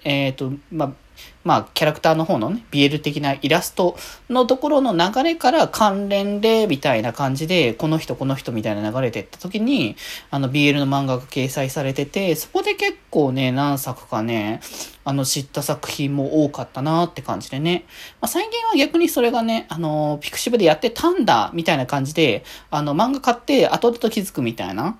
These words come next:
ことはね、結構あったりするんですけど、まあ、それはなんか流れだな。その時の流れだなって感じなんですけどね。で、まあ、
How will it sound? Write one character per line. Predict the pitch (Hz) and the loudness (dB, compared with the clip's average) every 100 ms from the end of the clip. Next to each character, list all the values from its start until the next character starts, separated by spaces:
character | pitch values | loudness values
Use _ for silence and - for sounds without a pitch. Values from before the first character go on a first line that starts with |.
| _ | _
こ | - | -8
と | - | -4
は | 76 | -4
ね、 | 107 113 - | -2 -4 -6
結 | 135 | -4
構 | 123 | -4
あ | |
っ | 120 | -4
た | 113 | -6
り | 90 | -8
す | - | -8
る | 113 | -8
ん | |
で | 110 | -8
す | - | -8
け | 123 | -6
ど、 | 123 113 - - - - | -2 -2 -4 -10 -20 -6
ま | |
あ、 | 220 | -2
そ | 269 | 0
れ | |
は | 349 | 0
な | 349 | 0
ん | 285 | -2
か | - 104 - - - | 2 2 0 -8 -4
流 | 143 143 151 | -2 2 2
れ | 147 | 2
だ | 101 | -2
な。 | 123 - - | -4 -10 -8
そ | - | -4
の | 147 | -2
時 | 147 139 120 | -4 -6 -6
の | 107 | -4
流 | 117 131 | -2 -2
れ | 127 | -2
だ | 107 | -2
な | 123 | -6
っ | 131 | -6
て | 117 | -8
感 | 123 113 | -6 -6
じ | 127 | -8
な | 120 | -10
ん | |
で | - | -10
す | - | -12
け | - | -8
ど | 120 | -4
ね。 | 185 - - - - - - | -4 -4 -10 -18 -18 -18 -4
で、 | 269 | 0
ま | 349 | 4
あ、 | 339 | 4